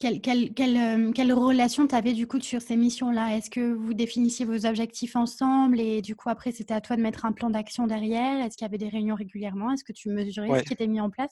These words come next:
Speaker 1: Comment ça se passait ? Comment ça se
Speaker 2: Alors, les,
Speaker 1: passe ?
Speaker 2: les... Les, les, les trois, les trois, quatre premiers mois, Olivier a, a été, heu, beaucoup derrière moi pour
Speaker 1: Mmh.
Speaker 2: justement, heu, me parler un petit peu de, de, de ce qui s'était passé depuis, heu, le début de la création du poste.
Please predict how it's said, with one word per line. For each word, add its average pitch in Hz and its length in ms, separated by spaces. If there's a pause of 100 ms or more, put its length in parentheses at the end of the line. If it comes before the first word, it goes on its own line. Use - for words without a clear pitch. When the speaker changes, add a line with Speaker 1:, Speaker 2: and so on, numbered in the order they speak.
Speaker 1:
Comment 214 180
ça 214 120
se 208 100
passait ? 214 380 (120)
Comment 240 200
ça - 160
se 127 60
Speaker 2:
Alors, 254 40
les, 135 80
Speaker 1:
passe ? - 40
Speaker 2:
les... 151 160 (580)
Les, 147 140
les, 139 160
les 135 100
trois, - 180 (100)
les 120 380
trois, - 200
quatre - 160
premiers 135 260
mois, 160 140
Olivier 131 460 (140)
a, 127 60
a 120 40
été, 123 340
heu, 107 280 (200)
beaucoup 120 440
derrière 117 360
moi 160 240
pour 123 160
Speaker 1:
Mmh. - 0
Speaker 2:
justement, 120 580
heu, 110 220 (380)
me 110 100
parler 123 340
un 120 60
petit 110 180
peu 135 160
de, 110 440
de, 113 260 (160)
de 117 100
ce - 80
qui - 80
s'était - 240
passé 131 340
depuis, 120 420
heu, 107 300
le 113 100
début 127 200
de 123 60
la 113 80
création 113 360
du 104 120
poste. 165 260